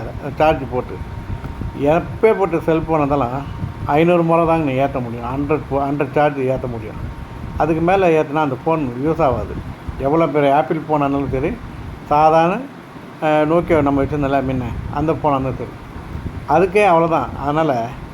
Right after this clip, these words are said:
நம்மளும் ரெஸ்ட் எடுத்தா நல்லது. அதனால அஞ்சாவது ஸ்லீப்பிங் ரொம்ப ரொம்ப முக்கியம். தூக்கம் தான் மெயின். ஏன்னா டாக்டர்கிட்ட போனா கூட அவரே கேட்பாரு, "ரெஸ்ட் எடுக்கிறீங்களா? உங்களை பார்த்தா ரொம்ப இதுவா இருக்குன்னு." இந்த தூங்காதவங்கள நம்ம முகத்தை பார்த்தே கண்டுபிடிச்சிடலாம், எப்பப்பா டயர்டாக இருப்பாங்க.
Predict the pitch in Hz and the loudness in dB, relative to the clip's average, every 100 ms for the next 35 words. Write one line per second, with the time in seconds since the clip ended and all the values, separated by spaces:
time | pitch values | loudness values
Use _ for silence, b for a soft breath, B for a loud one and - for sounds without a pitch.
0 | - - - - 185 190 170 165 170 165 | -16 -18 -14 -2 0 2 2 2 2 0
1 | - 170 139 135 123 131 131 147 127 113 | 2 2 2 0 -2 -4 -2 0 0 -4
2 | - - - 127 147 165 151 165 - 160 | -8 -12 -8 -4 2 4 4 2 -2 -2
3 | 160 165 143 139 147 147 151 131 131 180 | 0 0 0 0 2 0 0 -4 -4 -6
4 | - - 156 147 139 143 127 127 117 - | -6 -2 -2 0 0 0 0 -4 -6 -10
5 | - - - - - 151 151 151 165 160 | -12 -10 -8 -8 -2 0 2 2 0 -2
6 | 160 156 156 156 156 113 120 143 - - | -2 0 2 2 0 0 -4 -12 -16 -2
7 | 160 170 151 147 147 123 - - - - | 2 2 2 0 2 -2 -4 -12 -12 -6
8 | 147 156 - 165 151 135 143 147 135 135 | 0 0 2 4 4 2 0 0 0 0
9 | 147 156 143 143 147 143 135 120 117 113 | 0 2 2 2 2 4 2 0 -4 -6
10 | - - - - - 143 - - 214 214 | -10 -14 -16 -16 -10 -10 -8 0 2 4
11 | 202 175 156 147 135 147 143 139 170 185 | 4 4 4 4 2 2 0 2 2 2
12 | 175 156 156 151 147 143 127 127 131 143 | 2 2 2 2 2 0 -2 -2 0 0
13 | 165 170 - 143 143 139 117 110 | 2 2 4 4 4 4 0 -8